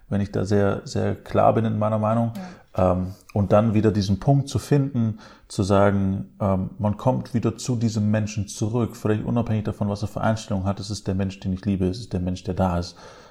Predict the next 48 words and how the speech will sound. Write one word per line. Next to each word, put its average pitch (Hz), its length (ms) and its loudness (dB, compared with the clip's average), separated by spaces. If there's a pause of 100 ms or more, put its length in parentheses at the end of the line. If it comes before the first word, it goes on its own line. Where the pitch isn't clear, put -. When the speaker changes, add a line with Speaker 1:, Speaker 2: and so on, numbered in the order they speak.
(180)
Speaker 1:
Ähm, 85 520 -2 (100)
und 85 160 -4
es 85 100 -8
ist - 240 -10 (440)
in - 340 -2
dem 98 180 2
Fall 92 240 4
bei 101 120 2
dir 101 260 4
d-, - 160 -4
d-, 110 180 -2
der 101 100 2
Mensch, 98 240 0
mit - 100 -6
dem 101 120 4
du 98 60 2
dein 90 180 2
Leben 107 260 4
teilst. 85 460 -2 (140)
Speaker 2:
Ja. 202 100 -6 (240)
Speaker 1:
Die - 60 -4
Frage 95 320 6
für 101 160 2
mich 131 340 2
ist, - 320 -2 (160)
wie 95 560 0 (1200)
Menschen 101 340 2
da 95 80 6
draußen 95 520 6 (140)
diese 87 420 4 (240)
Einstellung 92 560 2
finden 113 440 0
können, 90 580 0
die 95 100 2
sich 95 240 -4
jetzt - 180 -6
nicht 120 200 0
Kopf - 240 -2
an 87 120 -2
Kopf - 260 -4
stecken - 300 -8
können 90 200 -4
und 90 80 -6
so 85 100 -4
eine 87 140 -2
enge 92 160 -2
Beziehung 85 480 -4
führt - 520 -6